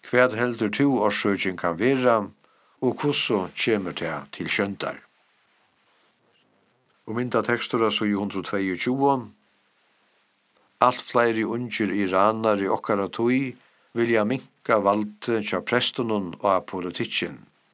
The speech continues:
Summarið tvey túsund og níggju voru almenn val í Iran, og gomlu islamsku valdsharrarnir vunnu aftur tá. Stórar manna með kvirgingu krágongu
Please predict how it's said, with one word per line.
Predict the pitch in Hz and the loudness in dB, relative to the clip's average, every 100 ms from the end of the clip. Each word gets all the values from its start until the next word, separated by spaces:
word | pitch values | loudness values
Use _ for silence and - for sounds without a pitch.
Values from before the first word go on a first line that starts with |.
| _ _ _ _ _ _ _ _ _ - | _ _ _ _ _ _ _ _ _ -6
Summarið | - 135 135 127 120 117 107 | 0 2 2 4 4 2 0
tvey | 110 110 | -2 -2
túsund | - 107 107 98 | -2 -6 -4 -4
og | 107 | -4
níggju | 104 - 127 120 107 - - | -4 0 0 0 -6 -16 -2
voru | 104 104 92 92 87 | 0 2 0 0 0
almenn | - 104 98 92 90 82 | 2 2 0 -2 -4 -4
val | 90 95 104 92 | 0 2 2 0
í | 90 104 | -4 -2
Iran, | 101 95 113 127 120 - _ _ _ _ _ _ _ | 0 4 4 2 -6 -16 _ _ _ _ _ _ _
og | - 127 107 | 0 2 4
gomlu | 135 147 117 110 98 | 2 2 2 2 2
islamsku | 135 127 - 107 98 107 101 92 82 | 0 0 2 2 0 -2 -2 -4 2
valdsharrarnir | 95 101 101 - 101 101 113 123 101 - | 4 4 2 0 0 0 0 -2 -4 -6
vunnu | 98 107 95 82 78 | -4 -2 -2 -4 -4
aftur | 98 - - 85 | -4 -4 -10 -12
tá. | - 98 82 - _ _ _ _ _ _ _ _ _ _ _ - | -2 0 0 -4 _ _ _ _ _ _ _ _ _ _ _ -8
Stórar | - 113 117 110 107 | -2 2 4 4 4
manna | 101 107 104 | 4 2 2
með | 98 95 92 | 0 -2 -2
kvirgingu | 123 120 107 107 95 87 | 0 0 0 -2 -2 -2
krágongu | - 101 101 104 107 104 104 | 0 2 0 0 -2 -2 -2